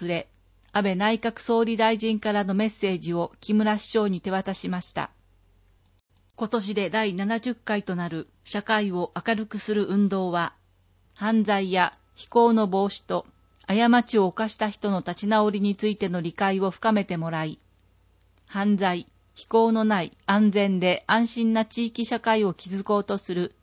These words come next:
全国的な運動です。保護司会、更生保護助成会の皆さんの活動を中心に、町ぐるみで明るい地域社会づくりを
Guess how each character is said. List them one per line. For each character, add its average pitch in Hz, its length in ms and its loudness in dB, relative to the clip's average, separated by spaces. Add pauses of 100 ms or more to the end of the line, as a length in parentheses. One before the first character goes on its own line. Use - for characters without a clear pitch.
(500)
全 220 280 2
国 233 160 2
的 233 320 -4
な 190 160 0
運 185 220 2
動 170 200 -2
で 160 160 -4
す。 - 140 -20 (1400)
保 208 120 0
護 220 160 4
司 - 140 -8
会、 180 300 -6 (640)
更 233 220 2
生 226 300 2
保 226 160 0
護 196 100 0
助 180 180 -4
成 226 260 -2
会 202 240 0
の 180 100 -2
皆 202 200 0
さ 214 180 -2
ん 208 80 2
の 202 100 0
活 196 300 -10
動 208 240 4
を 202 80 2
中 202 220 0
心 190 320 -2
に、 185 200 -2 (540)
町 208 280 0
ぐ 226 140 6
る 208 120 4
み 185 120 0
で 170 260 -2 (240)
明 214 220 0
る 202 120 4
い 170 120 -2
地 233 260 -4
域 233 160 -4
社 226 160 -4
会 226 240 0
づ 220 120 -4
く 214 140 2
り 180 120 -2
を 170 200 -4